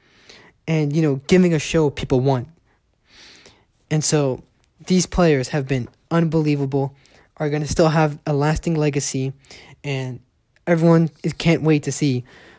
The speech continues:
what these future players can do and see if they can live up to these guys and how well they have done for the league. And so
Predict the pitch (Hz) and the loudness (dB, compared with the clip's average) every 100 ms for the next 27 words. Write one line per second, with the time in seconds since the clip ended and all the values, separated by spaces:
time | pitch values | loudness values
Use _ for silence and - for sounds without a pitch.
0 | _ - 151 151 147 165 151 143 151 139 | _ 0 0 2 0 0 0 0 2 2
1 | 127 143 135 139 131 - 147 131 139 139 | 2 -2 2 2 0 0 -2 0 -4 -2
2 | 139 143 139 - 135 143 135 123 117 117 | -2 -2 -4 -4 -6 -6 -4 -4 -4 -8
3 | - - 143 139 147 143 147 135 135 135 | -16 -10 -8 -4 -2 0 0 0 -2 -6
4 | 127 127 127 123 123 117 113 _ _ - | -6 -6 -6 -6 -4 -6 -8 _ _ -20
5 | - - - - - 156 156 151 139 135 | -20 -20 -20 -20 -8 -4 0 2 2 0